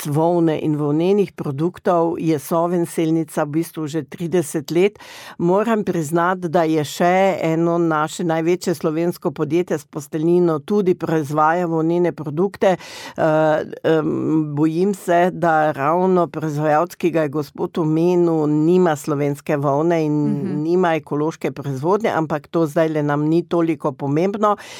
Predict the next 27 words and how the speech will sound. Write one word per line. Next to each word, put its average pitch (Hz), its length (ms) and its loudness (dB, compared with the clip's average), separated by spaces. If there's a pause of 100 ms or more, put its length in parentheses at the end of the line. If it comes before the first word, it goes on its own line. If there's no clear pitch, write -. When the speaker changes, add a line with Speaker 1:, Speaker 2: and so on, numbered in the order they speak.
(200)
Speaker 1:
Pomembno 220 520 2
je 180 140 2
samo 180 340 0
to, 170 260 0
da 160 160 0
pri 151 340 -6
volni 175 640 2
je 170 180 2
fajn, 160 220 -4 (120)
da 156 180 -2
je 143 200 0
ekološka 151 600 -4
proizvodnja, 151 640 -2
ker 151 180 -8
pol 156 220 -4
se 151 180 -6
obdržijo 143 560 -2
vse 165 320 0
te 160 180 -4
pozitivne 151 720 -2
lastnosti. 147 680 -2
Eh, - 760 -6 (380)
in, 170 500 4
ehm, 151 840 0 (260)
ja, 175 220 2 (400)
predvsem 160 520 -2 (420)
to. 139 160 -2